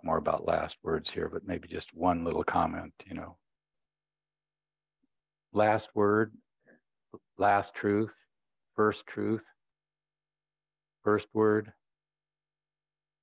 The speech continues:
How about the truth of each moment? The truth that arises fresh on each meeting.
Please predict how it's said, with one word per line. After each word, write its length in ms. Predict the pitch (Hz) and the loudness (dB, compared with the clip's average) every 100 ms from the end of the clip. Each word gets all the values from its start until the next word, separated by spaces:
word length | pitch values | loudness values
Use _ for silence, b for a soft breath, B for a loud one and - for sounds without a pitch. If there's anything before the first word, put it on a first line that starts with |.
| _ _ _ _ _ _ - | _ _ _ _ _ _ -2
How 60 | |
about 240 | 113 110 - | 2 2 0
the 80 | 98 | -4
truth 500 | - 117 107 92 101 | 0 2 2 0 -6
of 120 | 87 | -4
each 220 | 95 - | -6 -2
moment? 460 | 104 107 98 - - _ _ _ _ _ _ _ _ _ _ _ _ - | 2 2 0 -4 -12 _ _ _ _ _ _ _ _ _ _ _ _ -12
The 60 | - | -10
truth 360 | - 110 101 - | -2 0 0 0
that 80 | |
arises 800 | 95 92 98 101 87 85 78 - - _ _ _ _ _ _ _ _ _ - | 2 4 4 4 2 -2 -6 -12 -20 _ _ _ _ _ _ _ _ _ 0
fresh 280 | 104 90 - - _ _ _ _ _ - | 2 2 -2 -16 _ _ _ _ _ -10
on 140 | 85 | -8
each 220 | 82 - | -8 -6
meeting. 380 | 95 92 78 | 0 0 0